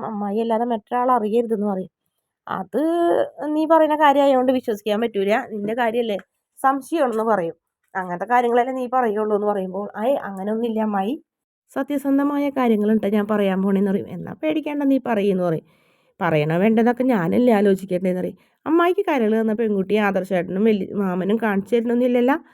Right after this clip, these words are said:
ഇത്രയും അമ്മായി അന്വേഷിച്ചിട്ടും അവർ പറഞ്ഞില്ലല്ലോ, അപ്പം അതുകൊണ്ട് അങ്ങ-, ആ പെൺകുട്ടിയെ ഞാൻ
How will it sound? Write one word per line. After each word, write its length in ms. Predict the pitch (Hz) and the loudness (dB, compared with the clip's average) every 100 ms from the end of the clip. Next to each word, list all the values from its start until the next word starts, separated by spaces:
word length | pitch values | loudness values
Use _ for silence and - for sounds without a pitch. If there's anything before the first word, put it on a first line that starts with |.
| _ _ _ - | _ _ _ -12
ഇത്രയും 360 | 294 311 320 330 320 - | -6 0 4 4 0 -4
അമ്മായി 340 | - 269 269 285 | 0 4 6 6
അന്വേഷിച്ചിട്ടും 580 | 269 254 247 254 269 269 | 6 4 2 0 -2 2
അവർ 160 | 269 262 | 2 2
പറഞ്ഞില്ലല്ലോ, 720 | 262 220 220 262 233 214 208 185 _ _ _ _ | 0 2 2 4 4 4 2 -2 _ _ _ _
അപ്പം 200 | - 220 | -8 -2
അതുകൊണ്ട് 360 | 220 208 202 254 | 0 0 2 0
അങ്ങ-, 320 | 147 185 190 131 | -2 -4 -4 -6
ആ 140 | 202 | -6
പെൺകുട്ടിയെ 480 | 214 240 220 208 254 | -2 0 0 2 2
ഞാൻ 220 | 254 | 2